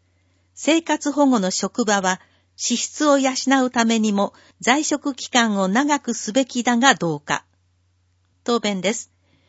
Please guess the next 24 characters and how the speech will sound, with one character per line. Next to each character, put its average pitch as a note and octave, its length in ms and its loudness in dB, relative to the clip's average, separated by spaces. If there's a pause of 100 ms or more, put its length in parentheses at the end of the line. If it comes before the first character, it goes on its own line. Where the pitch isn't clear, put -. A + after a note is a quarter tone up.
(300)
研 D#4 180 4
修 D4 240 2
の C4 160 6
充 A#3 200 2
実 G3+ 320 -6
や F3+ 180 0 (300)
社 - 200 -4
会 D#4 280 0
福 - 200 -16
祉 - 160 -4
職 A#3 320 -2
な A3 160 2
ど G#3 140 -2
の F#3+ 340 0
経 C#4+ 220 2
験 D4 200 2
豊 C#4+ 300 2
富 C#4+ 140 -2
な C#4 140 4
職 C4+ 320 -2
員 B3+ 200 4
に A3 120 2
よ G3+ 120 2
る F#3+ 160 0